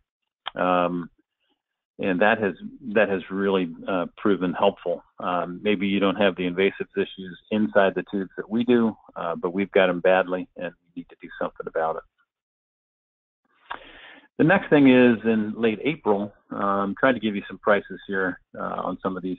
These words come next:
tasks, uh, to get those three-foot herbicide spots sprayed. And,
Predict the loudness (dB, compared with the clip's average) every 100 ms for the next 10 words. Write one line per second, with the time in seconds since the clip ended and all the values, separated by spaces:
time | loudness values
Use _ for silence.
0 | 0 2 2 -2 -18 -20 _ _ _ _
1 | -4 0 4 2 0 -6 -10 -2 2 2
2 | 2 0 0 -4 -18 _ -8 0 0 2
3 | 2 2 4 2 2 -4 -2 -2 -6 -2
4 | 2 2 0 _ -20 -20 _ -12 -4 -2
5 | -2 -8 -14 _ _ _ _ -6 0 2
6 | 2 0 -4